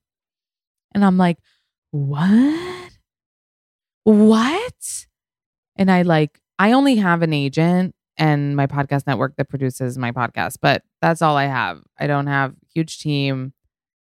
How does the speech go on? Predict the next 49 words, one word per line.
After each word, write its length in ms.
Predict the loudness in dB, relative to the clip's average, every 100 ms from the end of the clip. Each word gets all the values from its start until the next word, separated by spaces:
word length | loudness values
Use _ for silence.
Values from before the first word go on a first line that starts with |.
| 0
By 80 | 2
the 80 |
way, 80 | 4
if 100 | 2
you 60 | 0
guys 160 | 0
wanna 140 | 0 0
know 100 | 0
what 160 | 0 -4 _ _ _
publicist 560 | -4 -2 0 -2 -4 -6
does, 280 | -4 -4 -6
like, 120 | -10
a 60 | -6
publicist 640 | -2 0 -2 -4 -12 -6
gets 400 | 0 0 0 -6 _ _
the 100 | -10
people 540 | -8 -2 0 0 -2 -6
that 100 | -4
they 100 | -2
represent, 640 | -2 -2 -4 -2 -4 -8
like, 260 | -10 -14 _ _ _ _ _ _ -8
they 80 |
get 320 | -6 -4 -4 -4
things 240 | -6 -2
to 80 | 0
write 160 | 2
about 260 | 2 0 -2
them. 640 | -2 -2 -2 -4 -8 -12 -8
They 80 | -6
get 160 | -4
them 200 | -4 -6 -10 _
press, 400 | -4 -2 -2 -10
basically. 640 | -14 -14 -14 -18 -16 -16 -18 _ _ _
And 160 | -2 0
I'm 200 | 2 2
not, 340 | 2 2 -2 -6 _ -10
you 120 | -6
know, 140 | -6
looking 560 | -4 -4 -4 -8 -10 -12 _
for 160 | -12 -12
press. 600 | _ 2 2 0 -8 -18
It's 200 | -20 -12
not, 260 | -8 -6 -6
like, 220 | -10 -10
a, 100 | -12
a 60 | -12
priority 460 | -10 -8 -8 -10 -12
of 80 |
mine 380 | -14 -14 -14 -18